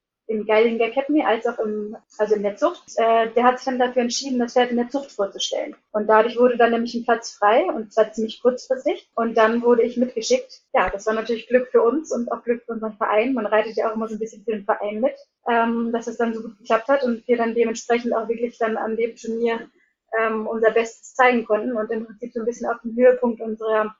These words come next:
damaligen, unseres damaligen Könnens waren.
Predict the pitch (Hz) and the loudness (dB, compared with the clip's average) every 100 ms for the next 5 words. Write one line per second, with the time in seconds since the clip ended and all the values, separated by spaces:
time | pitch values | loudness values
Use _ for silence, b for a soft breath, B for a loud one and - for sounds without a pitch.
0 | - 214 214 220 226 220 214 214 - - | 2 2 4 0 0 -4 -4 -6 -10 -12
1 | 214 220 220 208 220 226 233 269 226 202 | -8 -6 2 4 4 0 0 2 2 0
2 | - - - | -6 -12 -12